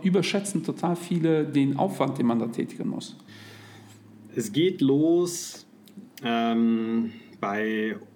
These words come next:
Speaker 2: also die, die kleinste Variante sozusagen, ähm, da geht's los beim Eigenkapital von zehntausend Euro.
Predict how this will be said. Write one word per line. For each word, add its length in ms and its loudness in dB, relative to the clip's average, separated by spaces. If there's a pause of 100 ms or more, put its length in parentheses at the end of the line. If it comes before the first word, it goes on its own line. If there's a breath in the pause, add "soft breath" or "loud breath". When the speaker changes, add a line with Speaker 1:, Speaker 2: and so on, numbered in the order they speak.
(140)
Speaker 2:
also 180 -2
die, 460 -2 (180)
die 80 -10
kleinste 680 -2
Variante 460 -2
sozusagen, 920 0
ähm, 520 -2
da 100 -2
geht's 220 -2
los 240 2
beim 160 -2
Eigenkapital 540 -2
von 140 -2
zehntausend 460 0
Euro. 520 0